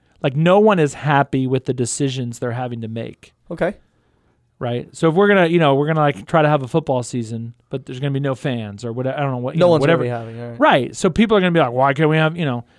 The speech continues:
Speaker 1: like, nothing, there's no sort of perfect solution to all of this. So I was, the, what I saw the other day, which I really liked, was if you know a parent who is saying, "I'm gonna homeschool my kids," you should tell
Speaker 2: Mm-hmm.
Speaker 1: them,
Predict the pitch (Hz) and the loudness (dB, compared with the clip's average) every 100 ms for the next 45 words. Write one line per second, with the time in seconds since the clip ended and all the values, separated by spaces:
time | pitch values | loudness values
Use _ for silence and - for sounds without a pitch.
0 | _ _ _ _ _ _ 165 - - _ | _ _ _ _ _ _ -6 -6 -18 _
1 | _ - 226 214 190 196 233 233 233 214 | _ -20 -20 -6 0 2 2 2 0 0
2 | 214 - 165 170 165 185 202 202 - 160 | -4 -6 0 0 2 4 4 4 2 0
3 | 135 - 190 - 165 - 139 143 143 135 | -2 -4 -4 -2 -8 -6 -4 -4 -6 -10
4 | 120 - 123 120 110 120 - - _ _ | -10 -8 -6 -6 -8 -14 -16 -20 _ _
5 | _ 196 196 233 196 175 165 190 185 175 | _ 4 6 4 0 -4 2 2 2 2
6 | 165 165 208 190 160 143 151 139 151 143 | 2 2 2 4 2 2 2 0 -2 -2
7 | 139 135 127 131 123 117 127 226 254 190 | -2 -2 -4 -4 -4 -4 -4 -2 2 4
8 | 151 - 170 151 127 - 143 135 123 - | 4 2 -2 -2 -4 -6 -2 0 -2 -4
9 | 147 131 131 123 _ _ _ _ _ - | -2 -2 -4 -8 _ _ _ _ _ -2
10 | 156 160 139 160 156 - 147 135 117 - | 0 2 0 -2 -4 -6 -6 -6 -8 -6
11 | 131 120 120 - - _ _ _ _ _ | -6 -6 -14 -18 -18 _ _ _ _ _
12 | _ _ _ _ - 165 180 196 131 180 | _ _ _ _ -4 -2 -2 -2 4 4
13 | 170 147 | 4 -2